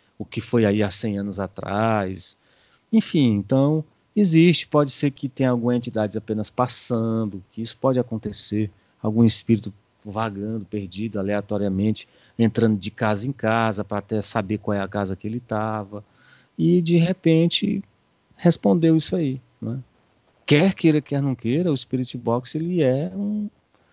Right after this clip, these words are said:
ele é um elo, ele, ele estabelece uma, uma conexão. Então, assim,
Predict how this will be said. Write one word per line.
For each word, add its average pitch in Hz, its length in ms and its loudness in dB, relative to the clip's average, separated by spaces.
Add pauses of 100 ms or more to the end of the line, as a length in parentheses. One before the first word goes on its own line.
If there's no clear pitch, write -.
(260)
ele 135 200 2
é 135 80 4
um 233 160 4
elo, 151 320 4 (320)
ele, 110 100 0
ele 127 300 0
estabelece 127 760 2
uma, 110 500 -2 (120)
uma 95 240 -8
conexão. 107 880 -2
Então, 113 260 -2
assim, 127 400 0